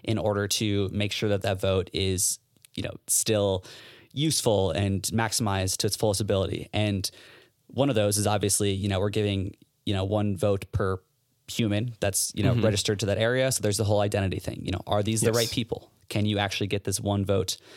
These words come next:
Speaker 1: um, per person? And,
Speaker 2: Mm-hmm.
Speaker 1: you know, this is kind of outside the scope, but you, you have voter registration that's, you know, online in databases these days. That's,
Speaker 2: Right.
Speaker 1: you know,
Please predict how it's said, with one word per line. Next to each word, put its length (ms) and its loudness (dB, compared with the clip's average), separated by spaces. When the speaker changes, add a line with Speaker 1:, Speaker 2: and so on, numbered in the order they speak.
Speaker 1:
um, 340 0
per 140 -2
person? 520 -4
And, 360 0
Speaker 2:
Mm-hmm. 200 -2
Speaker 1:
you 120 -2
know, 100 -4
this 180 0
is 380 -2
kind 120 2
of 80 0
outside 540 0
the 60 -2
scope, 340 2
but 100 0
you, 220 0
you 140 -2
have 320 2
voter 180 2
registration 600 0
that's, 380 0
you 60 -4
know, 120 0
online 500 0
in 100 0
databases 560 -2
these 200 -4
days. 420 0
That's, 200 2
Speaker 2:
Right. 240 0
Speaker 1:
you 160 -4
know, 180 -2